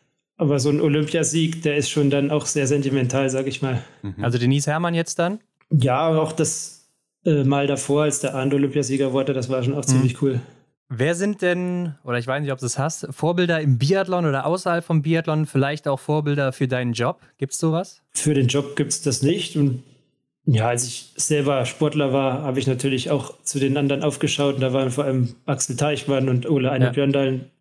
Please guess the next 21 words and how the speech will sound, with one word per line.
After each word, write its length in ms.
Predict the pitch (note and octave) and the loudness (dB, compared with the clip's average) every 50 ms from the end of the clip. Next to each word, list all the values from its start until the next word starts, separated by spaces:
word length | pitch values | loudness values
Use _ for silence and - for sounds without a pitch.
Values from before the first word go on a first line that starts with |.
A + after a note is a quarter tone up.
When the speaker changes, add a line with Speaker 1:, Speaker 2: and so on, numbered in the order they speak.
| _ _ | _ _
Speaker 1:
Leute, 420 | - E3 C#3 C3+ C#3+ C#3+ D3+ C#3 C#3 - - _ - | 0 2 2 2 2 0 0 -2 -4 -6 -10 _ -2
auf 160 | E3 B2 - | -2 -2 0
die 80 | - D3 | 0 0
ich 100 | B2 B2+ | 0 2
mehr 120 | C#3+ C#3+ | 2 2
geschaut 320 | C#3 C3+ - - C#3 C#3 - | 0 0 0 0 0 0 0
habe 140 | C#3 B2 C3+ | 0 0 0
als 100 | C3 C3+ | 0 0
andere 340 | D3+ C#3 C#3 C#3 C3+ C3+ | 0 2 2 2 0 -2
vielleicht. 440 | C3 D3 C#3 C3+ C3 A#2+ A2+ G2+ F#2 | -2 0 0 0 0 -2 -4 -8 -8
Speaker 2:
Mhm. 180 | A2 A2 B2 C3 _ _ _ _ - | -8 -8 -8 -8 _ _ _ _ -8
Speaker 3:
Ja, 160 | A#2 A2 A2 _ - | -8 -8 -8 _ -6
ja, 180 | B2 A#2 A#2 - | -6 -4 -4 -4
Axel 220 | - B2+ - C3+ B2+ | -6 -6 -4 -4 -2
Teichmann 360 | - C3+ C#3 C3+ - C#3 C3 | -2 -2 -4 -2 -2 -2 -2
natürlich, 520 | C3 A#2+ - C3+ B2 B2+ B2 A#2+ - - | -2 -2 -4 -4 -2 -2 -2 -4 -6 -6
äh, 180 | B2 A#2 A2+ A#2 | -6 -4 -2 -2
Langläufer-Legende 920 | A2+ A#2+ B2 C3 C#3 C3 B2+ C3 C3 - C3 A#2+ B2 A#2 B2+ B2+ C3 B2+ A#2 | -2 -2 0 0 2 2 0 0 0 -2 -2 -2 -2 -2 0 0 0 0 0
aus 120 | A#2 - | 0 0
Deutschland, 400 | - B2 B2 B2 - C3+ A#2+ A#2 | -2 -2 -2 -2 -2 -4 -2 -2
ne? 160 | A#2 B2+ C#3 | -2 -2 -2